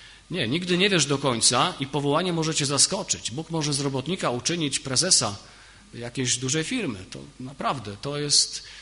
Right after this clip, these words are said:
możemy być zaskoczeni. Ale to jest kwestia odkrywania powołania, rozumienia powołania, chodzenia z Bogiem w tym, słuchania Jego głosu, chodzenia w Duchu Świętym. I to dotyczy nie tylko służb w zborze,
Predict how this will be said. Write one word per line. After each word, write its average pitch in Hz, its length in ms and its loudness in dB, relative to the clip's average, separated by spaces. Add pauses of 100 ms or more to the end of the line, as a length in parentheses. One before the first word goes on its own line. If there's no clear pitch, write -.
(960)
możemy 170 420 0
być 165 140 0
zaskoczeni. 165 680 0 (500)
Ale - 100 -10
to - 60 -4
jest 123 100 2
kwestia 175 340 0
odkrywania 151 580 0
powołania, 98 640 -6
rozumienia 135 520 2
powołania, 98 580 -6 (240)
chodzenia 131 340 2
z 120 80 2
Bogiem 131 320 -4
w - 60 -8
tym, 92 240 -12 (640)
słuchania 117 420 0
Jego 120 180 0
głosu, 139 380 2 (920)
chodzenia 117 280 -2
w 107 60 -6
Duchu 120 220 -6
Świętym. - 400 -6 (1400)
I 127 60 -4
to 143 120 -2
dotyczy 151 340 0
nie 151 80 2
tylko 190 260 -2
służb 135 320 2
w 120 80 -6
zborze, 107 380 -4